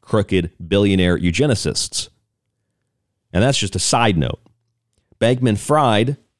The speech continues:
an unbelievable name, gave Democrats thirty-seven million dollars in twenty twenty-one, twenty twenty-two, according to Open Secrets. He said back in May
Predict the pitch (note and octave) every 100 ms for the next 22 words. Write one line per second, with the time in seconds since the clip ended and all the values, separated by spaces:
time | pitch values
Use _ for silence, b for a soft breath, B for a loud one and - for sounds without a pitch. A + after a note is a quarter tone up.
0 | _ D3+ C#3 G#3 G#3+ G#3+ G#3 G3 F3+ E3
1 | B2 D2 - _ _ _ _ _ A2 A2
2 | C#3 C#3 C3 A2+ - D3 F#3 F#3 D#3+ D3
3 | C#3 C#3 B2 B2 C3 A2 G2 - G2 B2
4 | B2 A#2+ B2+ A2+ A2+ A2+ A2+ G2+ A2 F#2
5 | - C#3+ G#2+ F#2+ - G#2+ F#2+ G2+ G#2+ F2+
6 | E2+ - D3 - E2+ - - - _ _
7 | _ _ _ _ _ _ _ _ _ _
8 | - A2+ - E3+ E3+ A2+ C3+ D3 _ -
9 | A2+ A#2 G2+ F#2+ A2 D3+ G#2+ F2 B2